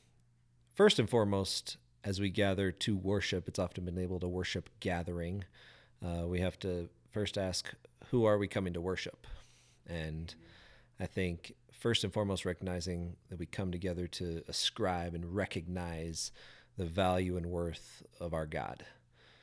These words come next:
to look at the gospel and the way in which that magnifies the glory of God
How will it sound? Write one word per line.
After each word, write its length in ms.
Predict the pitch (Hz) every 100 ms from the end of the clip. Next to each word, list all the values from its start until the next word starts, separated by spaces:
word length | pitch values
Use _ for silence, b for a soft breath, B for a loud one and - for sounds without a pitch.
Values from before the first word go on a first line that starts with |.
| B B B -
to 100 | 85
look 240 | 101 -
at 60 | 98
the 60 |
gospel 800 | 92 87 87 - 95 85 82 98 -
and 120 | 87 85
the 60 |
way 180 | 82 85
in 120 | 82
which 180 | 80 -
that 220 | 82 -
magnifies 880 | 85 87 82 87 85 90 82 82 - - _ _
the 60 | -
glory 480 | 82 92 90 82 80
of 120 | 92
God 440 | 85 78 71 76